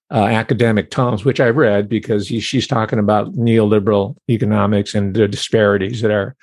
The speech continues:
the inequalities, I should say, that are created out of that. Uh,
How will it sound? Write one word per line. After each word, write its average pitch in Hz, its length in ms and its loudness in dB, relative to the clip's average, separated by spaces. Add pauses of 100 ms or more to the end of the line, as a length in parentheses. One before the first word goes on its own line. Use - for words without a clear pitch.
(260)
the 131 100 4
inequalities, 110 680 2
I 98 100 -2
should 98 220 -10
say, 101 260 0
that 98 160 0
are 95 100 0
created 98 480 -2
out 95 220 -4
of 95 80 -6
that. 95 300 -2 (1040)
Uh, 113 500 2